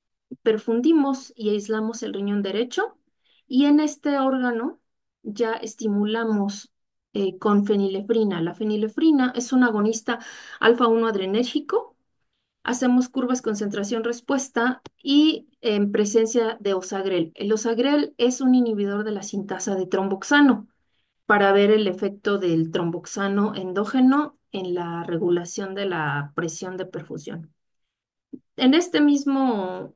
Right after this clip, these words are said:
momento, pues, tomamos una muestra de, de sangre total,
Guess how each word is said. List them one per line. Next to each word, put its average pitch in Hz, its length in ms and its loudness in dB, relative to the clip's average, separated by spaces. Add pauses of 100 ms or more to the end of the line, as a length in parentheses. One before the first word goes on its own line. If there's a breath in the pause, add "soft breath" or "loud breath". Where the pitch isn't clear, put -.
(140)
momento, 254 520 2
pues, - 320 -6
tomamos 208 440 -2
una 233 180 0
muestra 233 600 -2
de, 170 460 -4 (380)
de 190 560 -4
sangre 233 520 0
total, 208 480 0